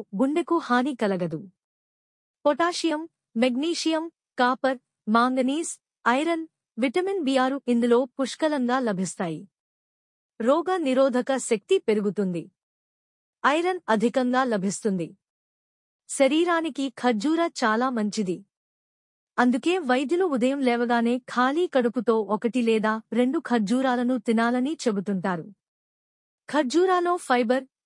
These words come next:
కాల్షియం, మెగ్నీషియం, పొటాషియం, విటమిన్ బి ఆరు, ఐరన్ పుష్కలంగా ఉంటాయి. అందుకే బరువు తగ్గాలనుకునేవారు దీన్ని ఖాళీ కడుపుతో తింటే చాలా మంచిదంట. అలాగే ఉదయం తినడం వల్ల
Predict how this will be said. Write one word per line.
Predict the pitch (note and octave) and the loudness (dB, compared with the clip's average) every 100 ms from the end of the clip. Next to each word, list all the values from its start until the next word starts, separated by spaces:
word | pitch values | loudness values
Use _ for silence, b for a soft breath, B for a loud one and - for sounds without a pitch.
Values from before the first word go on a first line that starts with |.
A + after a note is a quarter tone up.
| - | 0
కాల్షియం, | C4 C#4 B3 D4 C#4+ D#4+ _ _ A3+ | 0 0 -2 -2 -2 -6 _ _ 0
మెగ్నీషియం, | B3+ A#3+ D#4+ D#4+ D#4 D4 D#4 - _ - | 0 0 -2 -2 -2 -2 -4 -14 _ -2
పొటాషియం, | C#4+ C#4 D#4+ - D#4 B3 B3 _ _ - | 0 2 -2 0 -2 -2 -4 _ _ -4
విటమిన్ | A#3+ B3 F4+ F#4+ F4 | -4 0 -2 -2 0
బి | D#4 D#4+ | 0 2
ఆరు, | A3+ A#3+ A3 F#3+ _ _ - | 2 2 0 -4 _ _ -2
ఐరన్ | C4+ D#4+ F4 D4+ | 0 0 -4 -4
పుష్కలంగా | C#4 B3+ D#4+ D4+ C4+ C4 | -4 -4 -2 -2 0 -2
ఉంటాయి. | A#3+ G3 F#3+ F3 D#3 - _ _ _ _ _ _ _ _ - | -2 -2 -2 -4 -6 -14 _ _ _ _ _ _ _ _ 0
అందుకే | A#3 A#3+ C#4 E4 | 2 0 -2 -4
బరువు | B3 A#3+ D#4+ F4+ | 0 0 2 0
తగ్గాలనుకునేవారు | C#4 A#3 C4+ C#4+ D4 C4+ A#3 A#3 G#3 G3 A#3+ - _ G#3+ | 0 0 0 0 -2 -2 0 2 0 0 -4 -8 _ -2
దీన్ని | D4 D4+ C4 | 0 0 -4
ఖాళీ | - B3 C#4+ F4 | 0 0 2 0
కడుపుతో | - B3 A#3+ A3 B3+ | 2 0 0 0 0
తింటే | - A3+ G3+ C4 E4 | 2 -2 2 0 0
చాలా | - A3 C4 D#4+ | -2 0 0 -2
మంచిదంట. | A#3 G#3+ A3 G3 E3 F3 - _ _ _ _ _ _ _ _ - | -2 -2 -2 -2 -4 -8 -10 _ _ _ _ _ _ _ _ 0
అలాగే | A#3+ C#4 D4+ F#4 | 2 2 0 -2
ఉదయం | C4+ C#4 E4+ F4+ | -2 0 0 -2
తినడం | - B3+ B3 B3+ | -2 0 0 0
వల్ల | A#3 A#3 | 0 0